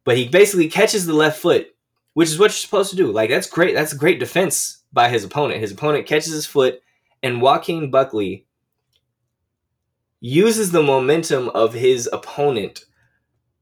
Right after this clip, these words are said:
grabbing his foot and catching it and then kind of pushing it to the side, and uses that momentum to jump off and land a vicious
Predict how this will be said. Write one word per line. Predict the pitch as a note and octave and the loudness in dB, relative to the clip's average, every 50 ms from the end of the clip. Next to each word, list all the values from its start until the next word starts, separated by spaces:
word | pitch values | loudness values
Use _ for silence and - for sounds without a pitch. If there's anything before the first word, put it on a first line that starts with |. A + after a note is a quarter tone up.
| _ _ _ _ _ | _ _ _ _ _
grabbing | A2+ A2+ B2 B2+ C#3+ D3+ D#3 D3+ C#3+ | -8 0 4 4 6 6 6 2 4
his | C#3+ C#3+ C#3 - | 4 2 0 0
foot | - - - C3+ D3 D3 - - | -10 -2 0 2 2 2 0 -2
and | - A2 G#2+ | -10 -10 -8
catching | - C#3 C3+ C3+ - D3+ D3 | -4 -4 -4 -4 -4 -4 0
it | D3+ D#3 C#3 | 0 0 0
and | - A#2 A2+ | 0 -4 -4
then | A2 A2 A2 | -4 -6 -4
kind | - B2 A#2 A2+ | -6 -6 -6 -6
of | - | -4
pushing | - C3 C3 B2+ C3+ C3 | -4 -4 -4 -2 -4 -6
it | A#2+ - | -6 -6
to | - B2 | -6 -6
the | A#2+ | -6
side, | A2 - C3 A#2+ B2 B2+ C3 C3+ C3+ - - _ _ _ _ _ | -4 -2 0 0 2 2 2 0 0 -4 -14 _ _ _ _ _
and | B2+ B2+ B2 A#2+ | -2 0 0 0
uses | A#2+ B2 C#3 E3 F3+ E3+ E3 C#3+ | 2 4 6 6 6 4 2 2
that | C#3 C#3+ C#3 C3 | 2 2 2 4
momentum | C3+ C3 B2+ C3+ C3 C3 - - D3 | 2 0 0 0 -2 -2 -2 -6 -8
to | - - A#2+ | -6 -6 -6
jump | G2+ G2+ G2+ - - C3 C3+ E3 F#3 F#3 - _ _ | -6 -6 -8 -6 -2 0 0 0 0 -2 -8 _ _
off | - C3+ D3 - - - - - - - _ _ _ _ _ _ _ _ _ _ _ _ _ _ _ _ _ _ _ _ _ _ _ _ _ _ _ _ _ | 0 2 4 2 2 0 -6 -14 -20 -20 _ _ _ _ _ _ _ _ _ _ _ _ _ _ _ _ _ _ _ _ _ _ _ _ _ _ _ _ _
and | - C3 B2+ B2 A#2+ A#2+ A#2+ | -2 -2 0 0 -2 0 0
land | C3 C3+ C3+ C3 C3 B2 - | 2 2 2 0 0 -4 -4
a | - G#2+ A2+ A#2 A2+ G#2+ | -4 -4 -2 -2 -4 -6
vicious | G#2+ G#2 G#2 G#2+ A2 A2+ B2 D#3 E3 D#3+ - - - - - A2 G2 - - - - - - _ | -8 -14 -16 -16 -16 -2 2 2 2 4 2 0 2 4 2 2 2 0 -4 -6 -6 -8 -10 _